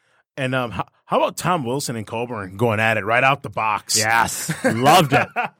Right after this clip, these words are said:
Speaker 2: You don't see that a lot in the game seven. There's
Speaker 1: No,
Speaker 2: no
Speaker 1: no.
Speaker 2: question you just don't see that a
Speaker 1: How
Speaker 2: lot
Speaker 1: about
Speaker 2: in the
Speaker 1: a
Speaker 2: game
Speaker 1: scrap
Speaker 2: seven.
Speaker 1: in game seven, huh? And it was a good, it was a good one, too.
Speaker 2: It was a
Speaker 1: It
Speaker 2: good
Speaker 1: was a
Speaker 2: one.
Speaker 1: good one.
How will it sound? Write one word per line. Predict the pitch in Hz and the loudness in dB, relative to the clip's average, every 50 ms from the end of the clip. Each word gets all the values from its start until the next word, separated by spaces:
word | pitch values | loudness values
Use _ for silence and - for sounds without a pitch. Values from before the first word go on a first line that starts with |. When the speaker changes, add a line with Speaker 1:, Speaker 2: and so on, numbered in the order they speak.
| - - - _ - - 208 - _ _ _ - - - _ _ _ _ _ _ - | -12 -14 -14 _ -16 -16 -16 -18 _ _ _ -20 -20 -20 _ _ _ _ _ _ -4
Speaker 2:
You | 131 151 | -2 2
don't | 147 180 202 214 208 | 4 4 4 4 2
see | - 240 | 0 0
that | 208 226 214 202 | 2 4 4 4
a | 196 | 4
lot | 202 202 | 4 2
in | 202 196 | 0 0
the | |
game | 185 170 185 185 156 | -2 -2 -2 -2 0
seven. | - 185 165 139 113 92 87 | 2 2 2 2 0 -6 -4
There's | 107 123 131 | -2 0 2
Speaker 1:
No, | 165 185 - | 4 4 6
Speaker 2:
no | 151 175 202 220 226 202 | 6 6 6 4 4 2
Speaker 1:
no. | 147 147 160 180 | -2 -2 2 4
Speaker 2:
question | 196 202 185 139 156 147 | 4 4 2 0 -2 -2
you | 131 123 113 | -2 -2 -2
just | 113 127 117 | -2 -2 0
don't | - 131 120 107 | 2 0 0 2
see | - 117 | 0 2
that | 113 110 104 | 2 2 2
a | 101 | 2
Speaker 1:
How | 101 | 0
Speaker 2:
lot | 101 98 | 0 0
Speaker 1:
about | - 104 | 0 -2
Speaker 2:
in | 101 | -4
the | 101 | -4
Speaker 1:
a | 90 | 0
Speaker 2:
game | |
Speaker 1:
scrap | 92 - 127 151 175 170 | 2 4 4 4 4 2
Speaker 2:
seven. | 175 | 0
Speaker 1:
in | 143 | -4
game | 131 139 143 139 | -4 -4 -4 -4
seven, | 131 - 139 143 151 131 113 101 | -6 -6 -4 -4 -4 -4 -6 -6
huh? | 110 131 | -6 -4
And | 147 151 | -2 0
it | 160 | 0
was | 202 208 175 | 0 0 -2
a | 147 | -2
good, | 113 139 151 | -2 0 2
it | 190 226 | 4 2
was | 240 220 | 2 2
a | 240 | -2
good | 104 123 165 214 180 | -2 0 0 0 0
one, | 147 120 | -2 -2
too. | 110 123 123 135 | 0 2 2 2
Speaker 2:
It | 123 | 4
was | 131 135 165 220 220 | 6 6 8 8 6
a | |
Speaker 1:
It | 170 | 4
Speaker 2:
good | 131 120 | 2 2
Speaker 1:
was | 107 | 0
a | 101 | 0
Speaker 2:
one. | 98 95 156 | -2 -4 -4
Speaker 1:
good | 208 | -4
one. | 190 143 113 101 - - | -6 -8 -10 -12 -14 -18